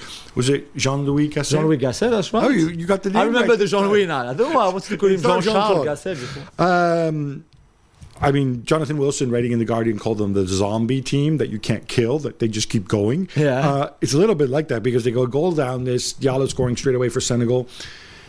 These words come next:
Speaker 1: Senegal carve out more chances. You kind of
Speaker 2: Ah,
Speaker 1: feel
Speaker 2: they were
Speaker 1: like
Speaker 2: a much better team.
Speaker 1: you kind of feel like Senegal's gonna score three or four here.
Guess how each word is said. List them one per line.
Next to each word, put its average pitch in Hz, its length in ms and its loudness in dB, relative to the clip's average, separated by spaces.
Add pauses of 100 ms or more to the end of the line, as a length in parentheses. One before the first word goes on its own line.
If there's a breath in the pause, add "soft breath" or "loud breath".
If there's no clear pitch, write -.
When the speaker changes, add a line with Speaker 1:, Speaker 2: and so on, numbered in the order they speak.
(160 loud breath)
Speaker 1:
Senegal 139 360 0
carve 135 240 -2
out 120 100 0
more 113 140 0
chances. 143 640 0
You 117 60 -6
kind 135 200 0
of 120 80 -2
Speaker 2:
Ah, - 60 -8
Speaker 1:
feel 135 160 2
Speaker 2:
they - 40 2
were 160 100 2
Speaker 1:
like - 80 0
Speaker 2:
a - 20 0
much 185 220 0
better 147 220 0
team. 123 460 -2
Speaker 1:
you - 60 -8
kind 208 120 4
of 160 60 0
feel 180 120 4
like 151 140 2
Senegal's 151 400 0
gonna 139 140 0
score 143 200 0
three 135 200 -2
or 123 60 2
four 147 280 2
here. 175 400 -2